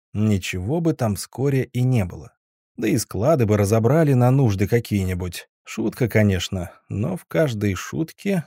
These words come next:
есть доля шутки. Поэтому была запущена программа выдачи Ж П, жетонов подготовки. Этакая параллельная рублям система, работающая только с Ц Р П П Н. Не зарплата,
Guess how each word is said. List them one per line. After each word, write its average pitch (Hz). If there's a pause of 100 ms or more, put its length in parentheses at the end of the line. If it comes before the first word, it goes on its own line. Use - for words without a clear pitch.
(120)
есть 107
доля 98
шутки. - (800)
Поэтому 101 (140)
была 156
запущена 131
программа 123
выдачи 131
Ж 101
П, 127 (340)
жетонов 117
подготовки. 107 (440)
Этакая 139
параллельная 107
рублям 95
система, 135 (160)
работающая 156
только 180
с -
Ц -
Р 135
П 120
П 107
Н. 85 (540)
Не 143
зарплата, 175